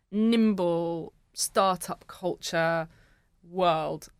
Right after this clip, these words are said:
You know, we built our own tech stack. We, you know, we grew like a startup. It, it, it, it, it, that's what it feels like. That's the buzz and the culture, what attracts the, the great talent. Um, and in that sense, you have a few competitors that are the sort of digital players. Maybe it's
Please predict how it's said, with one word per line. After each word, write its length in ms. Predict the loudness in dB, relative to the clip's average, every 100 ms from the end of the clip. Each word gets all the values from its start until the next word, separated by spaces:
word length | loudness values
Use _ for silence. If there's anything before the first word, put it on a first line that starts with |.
| _
You 100 | -16
know, 60 | -12
we 140 | -10
built 240 | -8 -4 -2
our 140 | -2
own 120 | -2 -6
tech 280 | -12 -12
stack. 420 | -8 -2 -2 -4 -10
We, 140 | -10
you 180 | -8 -8
know, 120 | -6
we 100 | -6
grew 260 | -6 -4 -2
like 220 | -2 -4
a 40 | -6
startup. 640 | -2 0 0 -2 -6 -6
It, 100 | -6 -6
it, 160 | -6 -6
it, 140 | -6
it, 160 | -6 -8
it, 160 | -8 -4
that's 220 | -4 -4
what 100 | -6
it 120 | -6
feels 360 | -4 -2 -2 -4
like. 100 | -6
That's 160 | -6
the 100 | -8
buzz 380 | 0 4 4 4
and 80 | -6
the 40 |
culture, 580 | -10 -4 -4 -2 -4 -4 -8 -20 -20 -20 _
what 140 | -6
attracts 400 | -4 -2 -2 -4
the, 160 | -8 -10 -10
the 60 |
great 300 | -4 -4 -4 -10 _ _ -20
talent. 600 | -20 -4 0 2 0 -4 -2
Um, 460 | 0 2 0 -6 -10 -16 _ _ _ _ 2
and 260 | 4 2 -6 _
in 120 | 0 4
that 160 | 2
sense, 280 | 0 -2 -2
you 80 | -2
have 180 | 0 0
a 60 |
few 240 | -2 -4 -4
competitors 560 | -6 -8 -10 -10 -10
that 140 | -8 -10
are 40 |
the 120 | -12
sort 180 | -14 -12
of 80 | -4
digital 340 | -2 -2 -6
players. 420 | -6 -4 -4 -4 -6
Maybe 320 | -8 -6 -6
it's 340 | -6 -6 -8